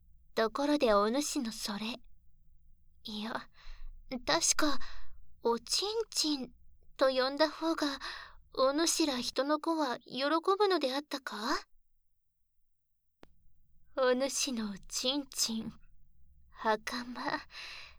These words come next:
パンツの中でパンパンになって、すごく苦しそうじゃの。どれ、わらわが楽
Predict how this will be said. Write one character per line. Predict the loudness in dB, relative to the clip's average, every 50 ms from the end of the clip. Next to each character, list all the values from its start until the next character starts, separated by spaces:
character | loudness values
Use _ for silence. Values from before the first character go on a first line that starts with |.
| -20 -20 -20 -20 -20 -20 -20 -20 -20 -2 4
パ | 6 6 8 6
ン | 4 2
ツ | -2 -2 -2 -2
の | -2 -2 -2
中 | -4 -4 -2 -2 -2 0
で | 0 -2 -4 -6 -8 -16 -20 -20 -20 -20 -20 -20 -8 0
パ | 2 4 4 4
ン | 2 -2 -6 -6
パ | -4 -4 -2 -2
ン |
に | -4 -6 -4
な | -4 -4 -4
っ |
て、 | -4 -4 -4 -4 -4 -4 -6 -10 -14 -16 -18 -18 -20 -20 -20 -20 -14 -10
す | -6 -4 -2 0
ご | 0 2 0 2
く | 2 2 2 2 0
苦 | -2 -4 -2 0 0 0 0
し | -2
そ | -4 -4 0 2 2 2
う | 2
じ | 0 -2
ゃ | -2
の。 | -2 -2 -2 -2 0 0 0 -2 -4 -6 -10 _ -20 -20 -20 -20 -20 -20 -20 -20 -20 -20 -20 -20 -20 -20 -20 -20 -20 -16 -10 -4
ど | -2 2 2 4 4 2
れ、 | 2 -2 -2 -4 -8 -10 -14 -16 -16 -18 -20 -20 -20 -20 -20 -20 -20 -20 -20 -8 -2
わ | 2 4 4 6
ら | 6 4 4
わ | 4 4 4
が | 4 4
楽 | 4 4 2 0 0